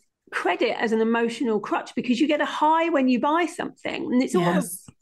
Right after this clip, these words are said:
Speaker 1: also linked into our whole money mindset, isn't it? This ethos.
Speaker 2: It totally is. And for me, I realized,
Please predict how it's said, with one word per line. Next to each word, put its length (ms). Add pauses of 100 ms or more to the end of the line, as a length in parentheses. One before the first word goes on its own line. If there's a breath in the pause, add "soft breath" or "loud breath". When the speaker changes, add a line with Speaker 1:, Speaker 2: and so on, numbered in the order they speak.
(120)
Speaker 1:
also 720 (100)
linked 380
into 240
our 220 (100)
whole 380
money 320
mindset, 640
isn't 240
it? 180
This 180
ethos. 480
Speaker 2:
It 220
totally 720
is. 560
And 320
for 220
me, 300
I 160
realized, 920